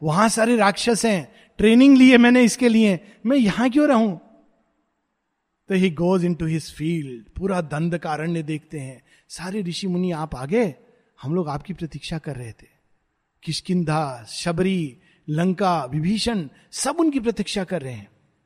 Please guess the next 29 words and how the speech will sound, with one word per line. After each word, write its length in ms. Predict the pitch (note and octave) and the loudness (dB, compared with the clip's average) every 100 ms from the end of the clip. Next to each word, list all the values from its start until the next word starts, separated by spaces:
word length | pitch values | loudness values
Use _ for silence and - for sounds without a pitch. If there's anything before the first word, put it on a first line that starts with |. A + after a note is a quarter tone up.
| _ _ _ _ _ | _ _ _ _ _
तो 80 | C#3 | -14
माँ 340 | C3 D#3+ F#3+ | -6 -4 -4
जैसे 340 | D3 C#3+ D3+ A3 | -4 -8 -6 -4
जैसे 240 | G#3+ A3 | -2 -2
ऊपर 260 | G3 F3 F3 | -4 -4 -4
उठती 260 | D#3 G3 | -4 -6
है, 80 | A#3+ | -6
और 120 | B3+ | -6
माँ 180 | D#3+ D#3+ | -6 -6
का 120 | F3 | -6
वर्णन 440 | D#3+ D#3 D3 E3+ F3 | -4 -4 -6 -6 -8
है 120 | G#3 | -8
कि 120 | G#3 | -8
ऊपर 240 | E3 F#3 | -8 -8
उठ 120 | E3 - | -8 -10
के 100 | F3+ | -10
उनका 200 | E3 E3 | -8 -6
रोब 300 | D#3+ F#3+ G#3 | 0 2 2
फैलता 440 | G#3 D#3 D#3 D#3+ | 0 -6 -6 -8
है, 260 | C3+ A#2+ _ _ _ _ | -10 -12 _ _ _ _
कोई 160 | - F3+ | -4 -2
बीमार 460 | C#3+ D3+ E3 G3 E3 | 0 -2 -2 -2 -2
है, 240 | E3 D#3+ | -4 -4
कोई 180 | D3+ D#3 | -4 -4
रुग्ण 260 | D#3 G3 | -2 0
है, 280 | F#3 D#3+ E3 | 0 0 -2
कोई 240 | D3 E3 D3+ | -4 -4 -4
दुखी 400 | B2 F3 A#3 F#3 | -6 -6 -2 0
है, 380 | F3+ E3+ C3+ | 0 -2 -6